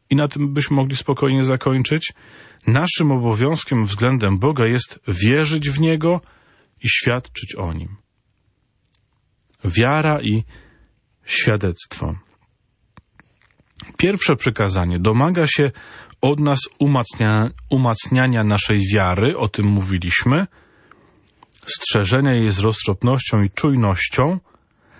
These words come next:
oraz odrzucania wszystkiego, co się jej sprzeciwia. Strzeżemy wiary z czułością, z roztropnością i sprzeciwiamy się wszystkiemu,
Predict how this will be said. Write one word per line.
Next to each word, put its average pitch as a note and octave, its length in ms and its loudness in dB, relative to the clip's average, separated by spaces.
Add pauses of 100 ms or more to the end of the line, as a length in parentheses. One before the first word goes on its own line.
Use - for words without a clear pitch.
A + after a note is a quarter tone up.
(460)
oraz F3 420 2
odrzucania A#2 640 0
wszystkiego, C3 800 0 (380)
co D#3 280 0
się B2+ 200 0
jej A#2 280 0
sprzeciwia. G2 840 -4 (1800)
Strzeżemy G#2+ 720 0
wiary G2+ 500 -2 (240)
z - 120 -12
czułością, G2+ 760 0
z E2+ 60 -4
roztropnością F2+ 960 -2 (1120)
i D#3+ 240 2 (280)
sprzeciwiamy G#2+ 1080 0
się - 140 -2
wszystkiemu, G#2+ 760 0